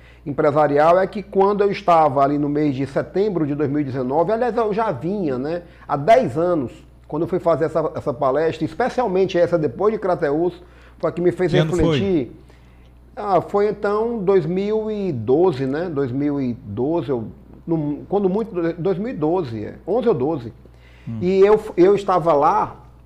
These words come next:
Speaker 2: Eu me
Speaker 1: é,
Speaker 2: lembro disso.
Speaker 1: e aí eu,
Speaker 2: Ah.
Speaker 1: eu fui pra um hotel muito simples, muito simples, muito simples
Speaker 2: Uhum.
Speaker 1: e tudo. Eu falei, "Poxa, e se eu, e se isso aqui fosse o meu negócio,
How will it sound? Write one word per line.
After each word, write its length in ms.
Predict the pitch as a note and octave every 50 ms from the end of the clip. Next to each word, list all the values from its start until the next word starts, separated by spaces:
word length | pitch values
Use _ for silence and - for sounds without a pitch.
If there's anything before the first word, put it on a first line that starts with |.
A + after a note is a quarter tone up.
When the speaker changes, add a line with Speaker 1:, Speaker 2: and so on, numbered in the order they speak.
| - - - - - - - - - -
Speaker 2:
Eu 80 | C#3 C#3
me 80 | C#3+
Speaker 1:
é, 40 | C#3+
Speaker 2:
lembro 240 | C#3+ C#3+ D3+ D#3 C#3+
disso. 220 | A#2+ A#2 D#3 E3+
Speaker 1:
e 40 | F3+
aí 380 | F3+ F3+ F3+ F3+ F3+ F#3 F#3+ G3
eu, 220 | G3+ G#3 G#3 -
Speaker 2:
Ah. 20 | G#3+
Speaker 1:
eu 220 | F3+ F#3 F#3+ F#3+ F#3
fui 200 | F#3+ - G#3 G3
pra 120 | G3 E3
um 120 | D#3+ E3 E3
hotel 260 | D#3+ D#3 - D#3 D#3
muito 220 | F3+ A3+ C4 -
simples, 580 | - - - G#3+ A#3+ C4 A#3 - F#3+ E3+ D3+ C3+
muito 260 | E3+ A3+ C#4+ D4+ -
simples, 400 | - - A3 A3+ A#3 F#3 - F3+
muito 240 | E3 F#3+ G#3 G#3 -
simples 340 | - - G#3 G3 - F3+ E3+
Speaker 2:
Uhum. 60 | F3+
Speaker 1:
e 40 | E3+
tudo. 200 | - G3 G3 G3
Eu 40 | F#3+
falei, 200 | - - F#3 G3
"Poxa, 440 | F#3+ - G#3+ A3 G3+ - - - G2+ - - - - - - - - - - - - - - - -
e 80 | C4+
se 220 | B3 - - - F4
eu, 320 | F4 E4 C#4+ C4+ B3 G#3+ - - - - - - - - - - - -
e 80 | A#3 G#3+
se 140 | - - C4+
isso 100 | - A#3+
aqui 160 | - B3+ -
fosse 220 | - A3 G#3+ -
o 40 | G#3
meu 120 | F#3 F3+
negócio, 400 | F#3 F3 C#3+ A2 F#2+ - - -